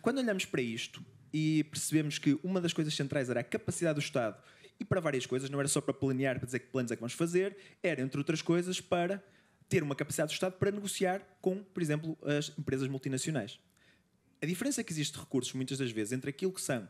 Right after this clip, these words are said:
e nós vemos isso é uma característica dos países em desenvolvimento, que é a incapacidade para lidar com as grandes multinacionais, que muitas vezes vêm, por exemplo, extrair recursos, é a nossa falta de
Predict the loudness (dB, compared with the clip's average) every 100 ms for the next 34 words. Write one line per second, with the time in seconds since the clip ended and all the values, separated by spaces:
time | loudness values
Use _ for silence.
0 | -8 -4 -2 -2 -2 -2 -4 -6 -6 -6
1 | -6 -8 -2 -2 -2 -4 -4 -2 0 0
2 | -2 -6 -16 -20 -4 0 0 0 -2 -4
3 | -4 -2 -2 0 0 2 2 2 -2 -2
4 | -2 -2 -4 -4 -4 -2 -2 -4 -8 -6
5 | -4 -4 -4 -6 -8 -8 -10 -10 -8 -6
6 | 0 0 -2 -12 -20 -20 _ -2 -2 -2
7 | -2 -2 -4 -2 0 0 -2 0 2 2